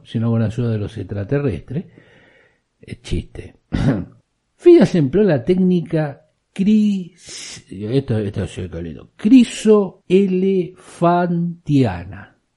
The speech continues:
o como demonios se diga, consistente en cincelar sobre marfil y añadir por encima oro.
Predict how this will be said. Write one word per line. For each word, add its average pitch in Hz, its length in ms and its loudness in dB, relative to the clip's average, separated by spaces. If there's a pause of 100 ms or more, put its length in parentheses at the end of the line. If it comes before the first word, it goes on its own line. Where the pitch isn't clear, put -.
(160)
o 139 220 -2
como 131 280 0
demonios 139 440 4
se 110 100 -8
diga, 85 480 -14 (1300)
consistente 185 1080 2
en 190 220 0 (500)
cincelar 180 1600 0
sobre 131 480 0
marfil 127 720 -4 (200)
y 226 440 2
añadir 180 960 0 (640)
por 165 360 0
encima 143 600 0
oro. 101 480 -2